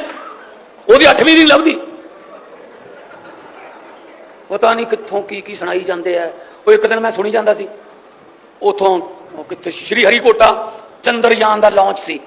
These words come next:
ਪ੍ਰਧਾਨ ਮੰਤਰੀ ਕਹਿੰਦੇ ਬੋਲਣਗੇ। ਮੈਂ ਚਲੋ ਸੁਣਾਂਗੇ ਜੀ, ਦੇਸ਼ ਦਾ ਪ੍ਰਧਾਨ ਮੰਤਰੀ, ਸਾਡਾ ਵੀ ਫ-, ਫਰਜ਼ ਬਣਦਾ ਸੁਣੀਏ।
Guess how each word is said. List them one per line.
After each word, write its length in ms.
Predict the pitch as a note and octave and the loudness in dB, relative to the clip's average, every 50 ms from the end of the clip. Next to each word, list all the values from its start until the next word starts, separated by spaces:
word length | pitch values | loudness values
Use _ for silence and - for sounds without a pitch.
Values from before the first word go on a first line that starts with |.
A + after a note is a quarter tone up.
| - - - - - - - - - - - - - | -20 -20 -20 -20 -20 -20 -20 -20 -20 -20 -20 -6 -4
ਪ੍ਰਧਾਨ 300 | G3 G3 G#3 G3 F3 E3 | -2 0 0 -2 -2 -4
ਮੰਤਰੀ 280 | E3 E3 D#3 D#3+ D#3+ C#3+ | -8 -10 -6 -6 -6 -4
ਕਹਿੰਦੇ 160 | D#3 E3 - | -4 -10 -8
ਬੋਲਣਗੇ। 440 | - C3+ B2 C3 C#3+ - - - - - C3 | -8 -8 -6 -4 -6 -6 -8 -12 -14 -16 -20
ਮੈਂ 80 | B2+ - | -20 -20
ਚਲੋ 180 | - - C#3 C3+ - - | -18 -18 -20 -20 -18 -8
ਸੁਣਾਂਗੇ 320 | - D3 D3+ E3 F3 F3+ F#3 | -4 -2 -2 -2 -2 -2 -4
ਜੀ, 100 | F#3 - - - - - - - - | -6 -8 -16 -16 -20 -20 -20 -16 -8
ਦੇਸ਼ 160 | B2+ C3 C3 C3+ | -6 -6 -4 -4
ਦਾ 60 | C3 | -8
ਪ੍ਰਧਾਨ 240 | - C3 C#3+ B2+ C3 | -8 -6 -8 -6 -6
ਮੰਤਰੀ, 300 | B2+ A#2 - C3+ C#3 - - - - - - - - _ - - - - - | -8 -8 -8 -10 -10 -10 -14 -20 -20 -20 -20 -20 -20 _ -20 -20 -20 -20 -14
ਸਾਡਾ 240 | - A#2 A2+ - - | -10 -8 -4 -4 -4
ਵੀ 60 | - | -4
ਫ-, 240 | - C#3+ C#3 - - | -2 -6 -6 -4 -8
ਫਰਜ਼ 180 | C3+ C3+ D3 | -8 -8 -6
ਬਣਦਾ 200 | C#3+ D3 C#3 D#3 | -6 -6 -6 -6
ਸੁਣੀਏ। 340 | D#3 - C#3 C3+ C3+ C3+ E3 | -4 -4 -4 -4 -4 -6 -8